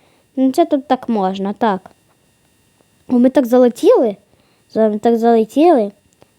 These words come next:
Так, аж червоне. О, ц-, ви виділи, як ми просто,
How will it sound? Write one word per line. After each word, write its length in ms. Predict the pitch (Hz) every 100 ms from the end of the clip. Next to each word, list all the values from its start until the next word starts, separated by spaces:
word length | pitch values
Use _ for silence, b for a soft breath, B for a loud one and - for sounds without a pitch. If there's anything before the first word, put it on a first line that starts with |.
| _
Так, 400 | - 240 190 - -
аж 100 | -
червоне. 500 | - 214 240 294 - _ _ _ _ _
О, 140 | 254 254 - _ _
ц-, 240 | - - - B B
ви 80 | -
виділи, 680 | 320 403 784 831 679 - 269
як 220 | 381 -
ми 160 | 392 466
просто, 600 | 466 440 403 403 359